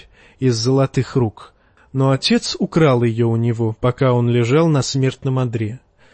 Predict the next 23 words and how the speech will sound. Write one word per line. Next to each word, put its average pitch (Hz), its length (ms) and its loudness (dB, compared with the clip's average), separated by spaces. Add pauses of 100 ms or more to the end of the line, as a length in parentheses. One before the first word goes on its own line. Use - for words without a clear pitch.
(320)
Только 196 420 2
одевшись, 143 760 0
Тирион 175 500 2
осознал 139 720 0
всю - 380 0
глубину 139 560 0
своего 127 460 0
безумия. 123 680 -2 (460)
Седьмое 175 600 2
пекло. 123 640 -2 (240)
Карлик, 123 600 0
неужто 180 480 2
ты 185 220 2
и 180 40 6
рассудок 175 800 2
утратил 143 560 0
заодно 131 500 0
с - 160 -6
носом? 120 560 -2 (380)
Всякий, 165 640 0
кто 151 340 2
увидит 139 500 2
тебя, 135 500 0